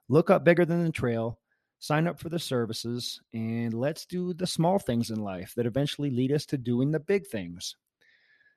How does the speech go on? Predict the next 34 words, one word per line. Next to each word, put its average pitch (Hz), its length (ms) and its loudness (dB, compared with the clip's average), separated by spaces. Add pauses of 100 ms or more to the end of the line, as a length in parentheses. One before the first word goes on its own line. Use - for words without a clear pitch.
(280)
Let 170 120 6
'em 185 120 8
know 147 80 4
we 131 140 4
sent - 300 -6
you. 92 220 -10 (1120)
Also, 170 240 8
we 143 120 6
wanna 127 200 2
thank 127 300 -2
Alter 147 260 6
Ego 131 220 4
Running. 160 480 4 (120)
They 123 120 -2
make 131 260 -2
perf-, - 260 -8 (200)
premium 170 340 2
performance 131 540 0
hats. 151 560 -2 (520)
Everyone 160 440 4
needs 127 220 2
a 107 40 -6
good 117 240 2
lid 143 460 2
or 123 100 0
two 156 300 0
when 156 100 0
you're 135 180 2
out 123 220 2
running 151 340 2
on 131 120 2
an 127 100 2
epic - 340 -2
adventure. 156 640 0